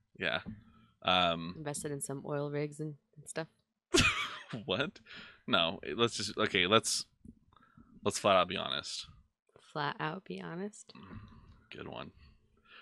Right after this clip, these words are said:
Speaker 1: We have, let's just say, made a certain amount of money
Speaker 2: Pretty
Speaker 1: from
Speaker 2: profitable. Pretty profitable.
Speaker 1: from last week's podcast. As you can see the numbers here. Um,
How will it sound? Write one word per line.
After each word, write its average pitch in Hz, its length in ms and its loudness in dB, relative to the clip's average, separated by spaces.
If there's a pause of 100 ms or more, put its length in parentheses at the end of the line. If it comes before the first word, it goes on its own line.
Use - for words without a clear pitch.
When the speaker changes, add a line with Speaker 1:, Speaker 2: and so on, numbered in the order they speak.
(120)
Speaker 1:
We 117 360 6
have, 101 480 6 (1040)
let's 233 140 -8
just 185 140 0
say, 131 280 10
made 123 360 6
a 98 260 8 (420)
certain - 680 4
amount 98 300 6
of 87 60 0
money 80 380 -2 (500)
Speaker 2:
Pretty 359 200 6
Speaker 1:
from 101 120 0
Speaker 2:
profitable. 139 760 4
Pretty 143 280 2 (260)
profitable. - 500 -6 (240)
Speaker 1:
from 104 220 2
last 95 280 6
week's 95 200 0
podcast. 104 800 2
As 92 100 -4
you 90 60 -2
can 90 120 -2
see - 140 2
the 90 80 4
numbers 87 380 2
here. 98 420 6 (540)
Um, 85 520 4